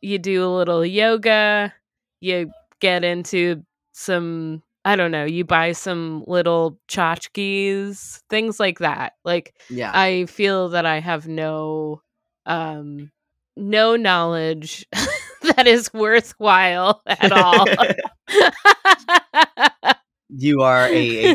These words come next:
Speaker 2: a, you are, you are like the fresh snow on a mountain,
Speaker 1: Yes,
Speaker 2: right?
Speaker 1: yes, yes.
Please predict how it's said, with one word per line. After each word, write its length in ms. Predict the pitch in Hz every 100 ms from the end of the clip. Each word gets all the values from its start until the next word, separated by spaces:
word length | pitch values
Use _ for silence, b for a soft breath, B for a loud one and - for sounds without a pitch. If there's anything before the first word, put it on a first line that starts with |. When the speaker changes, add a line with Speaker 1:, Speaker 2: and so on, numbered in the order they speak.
| -
Speaker 2:
a, 120 | 330
you 100 | 135
are, 140 | 127 120
you 300 | 117 143 147
are 60 | 135
like 180 | 131 -
the 80 |
fresh 460 | 123 - 135 - -
snow 400 | - 123 123 120
on 160 | 117 113
a 60 |
mountain, 180 | 294 285
Speaker 1:
Yes, 560 | 233 202 196 208 208 247
Speaker 2:
right? 80 |
Speaker 1:
yes, 540 | 220 190 180 202 220 _
yes. 1120 | 240 180 165 190 220 _ - - _ - 262